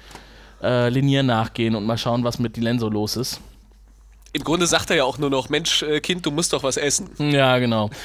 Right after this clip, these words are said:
Speaker 1: Sie fastet schon seit sieben Tagen. Und
Speaker 2: Ja.
Speaker 1: das kann doch nicht gesund sein für so halb Mensch, halb Mid-, Minbari.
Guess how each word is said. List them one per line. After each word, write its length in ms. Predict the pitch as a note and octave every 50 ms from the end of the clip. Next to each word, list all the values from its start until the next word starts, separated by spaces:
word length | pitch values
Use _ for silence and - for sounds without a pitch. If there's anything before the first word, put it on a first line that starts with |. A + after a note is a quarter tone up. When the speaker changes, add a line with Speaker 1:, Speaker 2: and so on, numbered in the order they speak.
| F#3+ - - F#3
Speaker 1:
Sie 100 | - D3
fastet 420 | G3+ E3+ D#3+ F#3+ - - D#3 -
schon 140 | - D#3 C#3
seit 240 | C#3 C#3 C3+ B2+ B2+
sieben 340 | B2 C3 D3+ E3 D#3+ E3+ D#3+
Tagen. 460 | - C#3 A#2+ A#2 A#2 A#2 A#2 B2 A#2+ - - - - - - - - - - - - - - -
Und 60 | - D3
Speaker 2:
Ja. 60 | C#3+
Speaker 1:
das 100 | - -
kann 220 | - - D3+ E3+
doch 120 | F#3 F3+ E3
nicht 180 | E3 D#3+ -
gesund 300 | - C#3+ C#3 C#3 C#3 B2+ -
sein 160 | A#2 G#2+ A2
für 100 | - A#2+
so 340 | A2+ A#2 A2+ A2 G2+ F#2 G#2
halb 280 | A#2 A#2+ B2 - -
Mensch, 260 | B2+ A#2+ A#2+ A#2+ - -
halb 220 | B2 A2+ - -
Mid-, 340 | A2+ A2+ A2 A2 G#2+ G#2 -
Minbari. 560 | A#2+ A#2+ A#2 A#2 A2+ A2 A2 A2 A2+ A2 G#2+